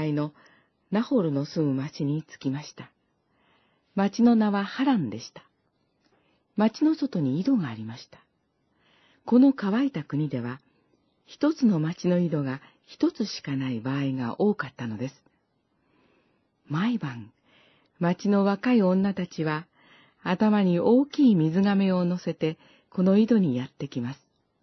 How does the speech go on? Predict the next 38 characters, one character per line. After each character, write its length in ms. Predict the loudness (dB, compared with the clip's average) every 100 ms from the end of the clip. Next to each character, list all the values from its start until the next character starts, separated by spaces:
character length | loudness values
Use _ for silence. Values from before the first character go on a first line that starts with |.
| _ _ _ _ _ _ _ _ -8
そ 120 | -6
し 120 | -4
て、 220 | -2 -2 -6 _ _ _ _ _ _
水 280 | 0 2 4
が 140 | 4
め 140 | 6 4
を 140 | 4
下 80 | 4
ろ 140 | 2 0
し 140 | -2
て 140 | -2
水 300 | 0 0 0
を 140 | -4 -4 -4
汲 100 | -2
み、 180 | -2 -4 _ _ _ _ _ _ _ _
家 200 | 6 8
の 100 | 8
者 240 | 6 4 2
が 160 | 0
使 240 | -4 -4 -4
う 80 | -4
た 160 | -4
め、 220 | -4 -6 -10 _ _ _ _ _ _
ま 140 | -2
た 160 | 0 0
そ 160 | 2 4
れ 100 | 6
を 240 | 4 0
頭 380 | -6 0 2 4
に 140 | 2
乗 100 | 2
せ 160 | -2 -4
て 140 | -6
帰 260 | -6 -4 -4
る 100 | -2
の 140 | -4
で 120 | -6 -8
す。 160 | -10